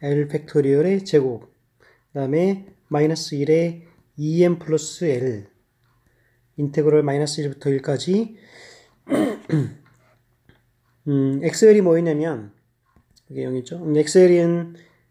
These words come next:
엑스엘은, 어, X제곱 마이너스 일의 L승, 디디엑스의 L 플러스 M,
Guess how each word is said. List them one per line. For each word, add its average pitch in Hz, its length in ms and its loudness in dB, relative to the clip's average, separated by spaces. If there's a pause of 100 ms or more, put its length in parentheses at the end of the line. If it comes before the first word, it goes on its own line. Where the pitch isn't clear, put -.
(2500)
엑스엘은, 170 760 2 (160)
어, 135 460 -6 (1200)
X제곱 175 960 4
마이너스 156 460 -4
일의 160 220 0
L승, 147 760 -2 (1160)
디디엑스의 156 1160 0
L 139 220 -2
플러스 147 460 -6
M, 135 340 -6